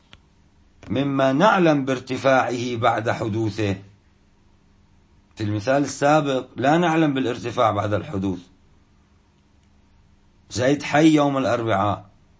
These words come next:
هو في الجمعة ميت حتما، هل حدث موته في الجمعة فلذلك هو ميت ويبقى إلى الأبد لا يرتفع، أو حدث في الخميس موته فبقي من الخميس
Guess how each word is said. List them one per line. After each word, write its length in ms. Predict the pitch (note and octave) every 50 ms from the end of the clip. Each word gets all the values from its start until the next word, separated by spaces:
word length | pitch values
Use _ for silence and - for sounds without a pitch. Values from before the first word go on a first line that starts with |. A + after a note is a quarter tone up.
| _ _ _ _ _ _ _ _ _ _ _ _ _ _ _ _ _ _ _ _ _ _ _ _ _ _ _ _ _ _ _ _ _ _ _ _ _ _ _ _ _ _ _ _ _ _ _ _ _ _ _ _ _ _ _ -
هو 180 | - A#2+ B2+ B2+
في 100 | - C3+
الجمعة 460 | B2+ A#2 A2 C#3 E3 D#3+ C#3 C3 C3+
ميت 400 | C#3 D3+ D#3+ E3 E3 D#3+ D3+ D3+
حتما، 680 | C#3 B2+ - - C#3 C3+ - B2 A#2 G#2+ G2+ F2+ F#2+ - - _ _ _ _ _ _ _ _ _ _ _ _ _ _ _ _ _ _ _ _ _ _ -
هل 300 | - - D3 E3 E3 -
حدث 460 | - - E3 F#3+ F#3+ G#3+ G#3+ - G3
موته 440 | G3 G3+ G3+ G3+ G#3 G3 G3 G#3 F#3+
في 140 | F#3 F3
الجمعة 460 | F#3+ F#3 E3 F#3 F#3+ F#3 E3+ E3+ E3 D3
فلذلك 540 | - C#3 C#3 C#3 C3 D#3+ F#3 G3+ G3+ F#3+
هو 160 | G3+ G3+ G3 F#3+
ميت 360 | F#3+ F#3+ F#3+ F#3 E3 - A#2+
ويبقى 560 | B2 C3 D3 D#3+ E3 - - D#3+ D3 C3 D3
إلى 100 | D3+ D3
الأبد 480 | C#3+ A#2+ A2+ C#3+ C#3 C#3+ C#3 C3+ C3 - - - _ - _ _ _ _ _ _ - G#2
لا 120 | G#2+ A#2+
يرتفع، 580 | C#3 D3 C#3+ C#3+ - C#3 - B2+ B2+ A#2+ A#2 - - _ _ _ _ _ _ _ _ _ _ _ _ _ _ _ _ -
أو 180 | - C3 C3 F3+
حدث 400 | - F3 G#3 G3+ A#3 G#3+ - -
في 80 | F#3
الخميس 560 | F3+ F3 - D#3+ D#3 E3+ G#3+ B3 B3+ - -
موته 440 | G3+ G3 F#3 F3+ F3 - D3 A#2+ G#2
فبقي 640 | G2 - A#2+ A#2 C3 E3+ G3+ G3 G3+ F#3 E3 D3+ C#3
من 140 | C3 C3+ C3+
الخميس 600 | C3+ C3 C3 - B2+ C#3+ F3 G#3 G3+ - -